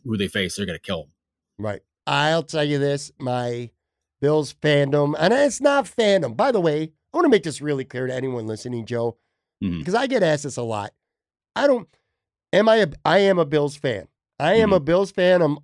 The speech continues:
Speaker 2: unapologetic about it. I've been a lifelong Bills fan, and I always be, will be.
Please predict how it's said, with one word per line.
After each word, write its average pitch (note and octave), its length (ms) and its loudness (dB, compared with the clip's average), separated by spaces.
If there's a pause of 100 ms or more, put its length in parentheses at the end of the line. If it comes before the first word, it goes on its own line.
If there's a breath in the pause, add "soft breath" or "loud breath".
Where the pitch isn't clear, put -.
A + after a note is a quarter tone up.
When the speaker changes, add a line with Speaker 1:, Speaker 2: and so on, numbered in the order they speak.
Speaker 2:
unapologetic F3+ 880 0
about A#2 300 -6
it. G#2 80 -8
I've A2 100 -6
been C#3 140 -2
a C3 40 -2
lifelong E3 440 -2
Bills D3+ 240 -2
fan, C3+ 180 -4
and B2 100 -4
I B2 100 -4
always A#2+ 440 -4
be, G#2+ 240 -12 (160)
will B2+ 240 0
be. G2+ 240 -10